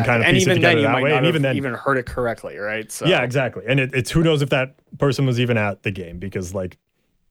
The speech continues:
Speaker 2: they just have, like, no profile picture and their name is, like, John on Twitter. It's like,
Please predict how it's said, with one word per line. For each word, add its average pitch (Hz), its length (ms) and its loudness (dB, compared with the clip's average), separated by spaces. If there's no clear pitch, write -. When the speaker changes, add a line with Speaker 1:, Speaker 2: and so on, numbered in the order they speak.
Speaker 2:
they 104 100 -8
just 95 200 -8
have, 98 180 -6
like, 92 240 -6
no 113 220 2
profile 101 440 0
picture 92 360 -6
and 90 100 -8
their 87 100 -8
name 87 240 -10
is, 85 280 -16
like, 85 280 -14
John - 360 -14
on 87 160 -12
Twitter. 92 260 -10
It's 87 120 -6
like, 104 160 0